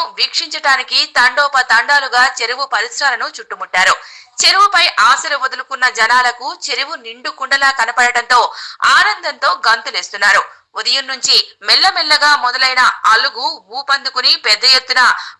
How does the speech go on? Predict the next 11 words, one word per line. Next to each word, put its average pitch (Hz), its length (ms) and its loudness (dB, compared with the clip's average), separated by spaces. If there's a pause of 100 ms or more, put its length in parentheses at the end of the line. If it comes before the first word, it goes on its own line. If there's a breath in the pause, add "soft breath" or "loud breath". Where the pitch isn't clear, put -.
పారటం 269 460 2
మొదలైంది. 196 540 -4 (520 soft breath)
దుండిగల్, 349 580 0 (260)
గాగిలాపూర్, 302 640 0 (640)
రాయలాపూర్, 302 680 2 (240)
గీర్మాపూర్, 294 600 -2 (640)
సుతారిగూడ 339 680 0 (200)
చెరువులు 254 300 -6
సైతం 240 380 -2
నిండి 226 280 -2 (320 loud breath)
అక్కడి 254 380 2